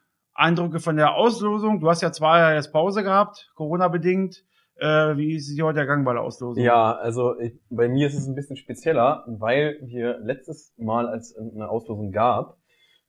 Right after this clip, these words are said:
Speaker 2: ähm, haben wir die live kommentiert, als es den Pod-, Podcast schon gab. Das war nämlich letztes Jahr, da gab es zumindest eine Auslosung, dass endlich das Turnier hat ja nicht stattgefunden.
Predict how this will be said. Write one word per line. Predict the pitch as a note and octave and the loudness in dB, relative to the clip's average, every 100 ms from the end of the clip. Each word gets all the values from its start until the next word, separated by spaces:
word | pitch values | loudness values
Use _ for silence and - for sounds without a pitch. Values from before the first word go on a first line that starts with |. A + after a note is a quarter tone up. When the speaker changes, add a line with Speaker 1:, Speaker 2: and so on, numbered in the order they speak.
| - | 0
Speaker 2:
ähm, | B2 A#2+ A#2+ A#2+ A#2+ A#2+ A#2+ - | 2 4 2 2 0 -2 -6 -6
haben | B2+ C3 | -2 -2
wir | C3 | -2
die | A#2+ | -2
live | A#2+ C3 D3+ | 2 2 2
kommentiert, | A#2+ A#2+ A2 C3 C3+ | -4 -4 -2 -4 -4
als | A2 A2 | -6 -8
es | A#2 | -12
den | - G#2+ | -12 -8
Pod-, | B2+ - | -10 -10
Podcast | - C3+ - A#2 | -8 -6 -2 -4
schon | - | -2
gab. | A2 A#2+ - | 0 0 0
Das | - | 2
war | B2 D3 | 6 6
nämlich | A#2 G#2+ | 4 0
letztes | A2 - A#2+ | 0 0 -2
Jahr, | A2+ | 2
da | A2+ | 2
gab | G#2 B2+ | 4 2
es | - | 0
zumindest | B2 A2+ A2 | -6 -4 -2
eine | F#2+ | 0
Auslosung, | C#3 C#3 G#2+ A#2 | 0 -2 -6 -2
dass | G#2+ G#2 | -4 -6
endlich | A2+ A#2 | -8 -6
das | A2+ - | -6 -8
Turnier | A2+ B2 | -6 -6
hat | |
ja | A2 | -4
nicht | G#2+ | -6
stattgefunden. | - G#2+ - - A2 A2 C#3 | -2 -2 -2 -6 -6 -6 -10